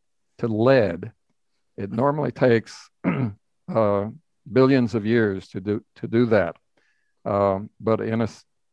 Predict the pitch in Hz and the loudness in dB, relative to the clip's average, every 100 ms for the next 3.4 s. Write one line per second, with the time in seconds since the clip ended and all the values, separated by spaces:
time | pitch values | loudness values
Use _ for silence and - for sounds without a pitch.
0 | - 110 - 147 123 107 131 120 104 120 | -10 -4 0 0 0 0 2 0 -4 -8
1 | 101 - 123 151 - 104 90 85 95 - | -12 -6 0 0 0 -2 -2 -6 -14 -10
2 | 104 104 101 98 107 - _ 104 98 87 | -6 -4 -6 -8 -12 -16 _ -14 -12 -4
3 | 113 135 92 - | -2 -2 -4 -8